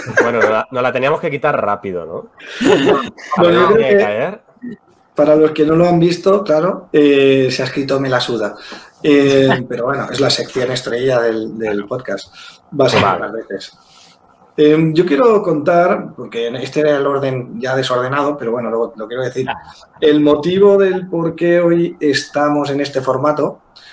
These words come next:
Speaker 2: es, bueno, primero que queríamos hablar con David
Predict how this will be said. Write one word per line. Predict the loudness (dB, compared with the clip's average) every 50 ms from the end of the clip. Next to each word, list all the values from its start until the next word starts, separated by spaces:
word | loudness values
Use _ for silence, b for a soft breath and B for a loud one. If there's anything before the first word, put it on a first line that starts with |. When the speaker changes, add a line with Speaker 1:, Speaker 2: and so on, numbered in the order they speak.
| B B B B 0
Speaker 2:
es, | 2 2 2 2 -2 -10 -18 _ _ _ _ _
bueno, | -2 -2 -2 -2 -4 -12 _
primero | -12 -10 -4 -2 0 0 0
que | 0 0
queríamos | 0 2 2 2 2 2 0 0
hablar | -2 -2 -2 -4 -4
con | -2 -2 -2 -2 -2 -2 -2
David | -2 0 2 2 0 0